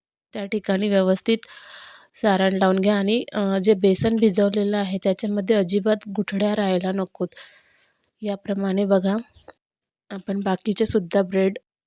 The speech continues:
तेलान-, तेलामध्ये टाकलेले आहेत आणि हे दोन्ही ब्र-, बाजूनी छान कुरकुरीत असे फ्राय करून घेणार आहोत. मस्त असे झालेले आहेत आपले ब्रेड.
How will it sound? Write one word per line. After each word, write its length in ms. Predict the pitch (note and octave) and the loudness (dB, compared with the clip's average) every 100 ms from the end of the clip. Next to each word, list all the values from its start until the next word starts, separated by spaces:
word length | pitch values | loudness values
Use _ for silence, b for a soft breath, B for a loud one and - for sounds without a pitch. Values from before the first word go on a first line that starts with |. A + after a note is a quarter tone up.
| _ _ - | _ _ -4
तेलान-, 440 | G3 G3 G3 G3 G#3+ | -4 -4 -6 -8 0
तेलामध्ये 560 | G#3 F#3+ F#3+ F#3+ G3 G#3+ - _ - | 0 2 -2 -2 -2 -4 -8 _ -14
टाकलेले 500 | G3 - F#3+ F3+ F#3+ | -14 -8 -6 -4 -4
आहेत 320 | F#3 G#3 A3+ | -2 -2 -2
आणि 160 | G3+ | -4
हे 80 | G3+ | -4
दोन्ही 440 | F#3+ F#3+ F#3 G3+ B3 | -2 0 0 -2 -2
ब्र-, 300 | A#3+ A3+ A3+ | -2 -4 -4
बाजूनी 440 | F#3+ F#3+ F3+ G#3 G#3+ | 0 0 2 0 0
छान 320 | - - A3 A3+ | -2 -2 -2 -2
कुरकुरीत 680 | - G#3 - A3 A3+ A3+ B B B B B B | 0 0 0 -6 -6 -8 B B B B B B
असे 220 | - A3 | -4 -4
फ्राय 320 | G#3+ A#3 G3 F3+ | -2 0 2 2
करून 260 | G#3 G3+ G#3 | 0 0 2
घेणार 360 | G#3 G3+ G3 | 2 2 0
आहोत. 380 | G3 F#3+ C4+ - _ _ _ _ _ _ _ _ _ _ _ _ _ B3 _ _ _ _ _ _ _ _ - | 0 0 0 -2 _ _ _ _ _ _ _ _ _ _ _ _ _ -20 _ _ _ _ _ _ _ _ -12
मस्त 380 | G#3+ - - | -8 -8 -6
असे 300 | G#3 G3 - | -6 -4 -6
झालेले 540 | G#3 G3 F#3 G3 F#3+ G3 | -6 -8 -6 -4 0 0
आहेत 300 | G3 F#3+ F#3 | 2 0 -2
आपले 280 | F#3 F#3 F#3+ | -6 -6 -10
ब्रेड. 380 | E3+ F#3 F#3 | -4 -2 -2